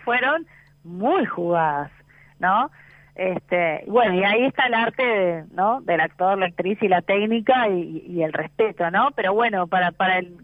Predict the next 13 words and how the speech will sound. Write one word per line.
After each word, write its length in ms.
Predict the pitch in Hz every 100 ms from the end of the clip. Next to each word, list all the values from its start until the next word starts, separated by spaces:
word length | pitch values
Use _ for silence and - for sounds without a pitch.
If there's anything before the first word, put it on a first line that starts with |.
| _ 170
inconsciente 800 | 185 190 165 196 185 262 254
colectivo 600 | 214 190 180 - 247 262
de 320 | 240 208 214 214
las 180 | 202 -
personas 640 | 190 190 - 233 269 311 - - -
fue 180 | - 233
como, 400 | 247 233 185 175 - - - - -
yo 100 | 349
no 140 | 330 -
sé, 340 | 277 277 330 - - - -
y 100 | 202
me 160 | 190
pregunto 500 | 202 208 233 262 302